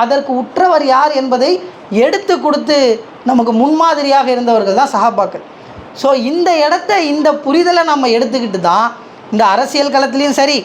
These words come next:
நமக்கு இருக்கக்கூடிய சமுதாய சின்ன சின்ன குழுக்களாக இருந்தாலும் சரி, அல்லது பள்ளி வாயில்களாக இருந்தாலும் சரி, அந்த பொறுப்பிற்கு உகந்தவர்களை வைத்து மார்க்கத்திற்கு கட்டுப்பட்டவர்களாக, கொள்கையை ஏற்றவர்களாக, இறைவனுக்கு அஞ்சி அவர்களோடு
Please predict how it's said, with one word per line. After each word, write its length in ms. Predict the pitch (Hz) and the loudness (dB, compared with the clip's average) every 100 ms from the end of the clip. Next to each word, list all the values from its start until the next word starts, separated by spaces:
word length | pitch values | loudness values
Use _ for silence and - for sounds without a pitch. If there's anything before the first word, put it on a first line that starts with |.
| - - - - - | -8 -20 -20 -10 -4
நமக்கு 220 | 226 254 262 | -2 0 0
இருக்கக்கூடிய 360 | 285 285 285 262 | 0 2 2 2
சமுதாய 360 | 233 262 285 294 285 269 | 0 0 2 2 0 -2
சின்ன 120 | 277 285 | -4 -2
சின்ன 140 | 285 - | -2 0
குழுக்களாக 420 | 262 294 285 285 277 | 0 0 2 2 0
இருந்தாலும் 340 | 277 277 285 285 | 0 0 0 0
சரி, 180 | 285 214 - - - | 0 -2 -6 -18 -4
அல்லது 200 | 208 240 233 233 | 0 2 0 0
பள்ளி 180 | 277 302 | 0 2
வாயில்களாக 440 | 294 285 277 285 294 | 2 2 2 2 0
இருந்தாலும் 340 | 285 285 285 285 | 0 0 0 0
சரி, 160 | 277 202 - - - 214 | 0 -2 -6 -14 -4 -2
அந்த 120 | 226 202 | 0 0
பொறுப்பிற்கு 520 | 247 349 370 349 - 311 254 | 0 0 0 -2 0 0 2
உகந்தவர்களை 680 | 277 359 359 359 330 302 254 | 2 0 2 2 2 0 2
வைத்து 300 | 269 247 277 196 - - - - 196 196 | 0 -2 -2 -2 -4 -16 -20 -12 -2 0
மார்க்கத்திற்கு 680 | 285 370 370 370 349 277 285 | 2 2 0 -2 -2 -2 -2
கட்டுப்பட்டவர்களாக, 960 | 262 - 294 269 240 240 220 214 220 196 - | -2 -2 -2 0 0 2 2 2 0 -2 -2
கொள்கையை 480 | 247 339 349 415 339 285 | 0 2 2 0 0 0
ஏற்றவர்களாக, 580 | 277 - 269 254 247 254 247 220 | 0 2 2 2 0 0 0 0
இறைவனுக்கு 480 | 285 339 330 302 247 | 0 0 0 0 0
அஞ்சி 300 | 226 214 226 208 - - 202 | 0 0 0 -2 -6 -4 -2
அவர்களோடு 560 | 233 269 262 294 381 | 0 0 0 2 2